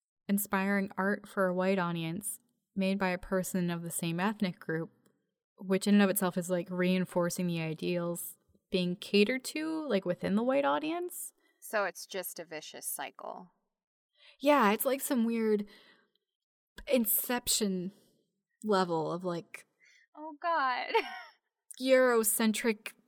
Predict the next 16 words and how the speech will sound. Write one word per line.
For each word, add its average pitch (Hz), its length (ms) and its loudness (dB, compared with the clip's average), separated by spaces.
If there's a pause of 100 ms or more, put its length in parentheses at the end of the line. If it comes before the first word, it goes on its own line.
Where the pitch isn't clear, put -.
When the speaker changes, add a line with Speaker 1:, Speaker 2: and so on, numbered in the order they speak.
(160)
Speaker 1:
colonialism, 202 920 4
kind 180 340 -2
of, 165 180 -4
Speaker 2:
Yeah. 190 60 -4
Speaker 1:
and 180 120 -4
racism. 180 640 -2
And 165 180 -6
Speaker 2:
Yeah. - 200 -18 (760)
Speaker 1:
I 254 120 2
mean, 285 200 2
really, 254 300 2
what's 233 260 0
more 175 200 0
American 156 420 -6
than 143 160 -8
that? 110 240 -8